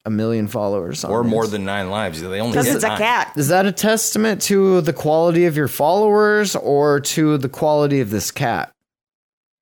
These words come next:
Speaker 3: Mm, people like
Speaker 2: I mean,
Speaker 3: cats.
Speaker 2: I mean,
Speaker 1: That's
Speaker 2: it's
Speaker 3: It has nothing to do with them.
Speaker 1: It's a nice looking tabby, I'm not gonna lie.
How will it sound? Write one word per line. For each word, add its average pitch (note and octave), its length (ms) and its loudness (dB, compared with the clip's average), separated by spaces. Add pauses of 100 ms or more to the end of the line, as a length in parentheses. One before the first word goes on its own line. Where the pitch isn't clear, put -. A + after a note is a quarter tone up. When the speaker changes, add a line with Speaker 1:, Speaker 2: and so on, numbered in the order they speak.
(200)
Speaker 3:
Mm, B3+ 460 0
people D4 240 0
like C#4+ 200 0
Speaker 2:
I - 20 -14
mean, - 20 -12
Speaker 3:
cats. - 500 -2
Speaker 2:
I - 80 -8
mean, A#2+ 120 0
Speaker 1:
That's A#2 140 -2
Speaker 2:
it's A3 100 -2
Speaker 3:
It C4 100 0
has C4+ 180 0
nothing C4 340 0
to A#3+ 60 0
do B3 140 0
with A3+ 160 -2
them. F#3 300 -2
Speaker 1:
It's B2 160 -6
a E3+ 60 0
nice A#3 340 0
looking G3+ 260 0
tabby, F3 380 0
I'm G#2 120 0
not C#3 180 0
gonna C#3 200 0
lie. A2+ 320 -2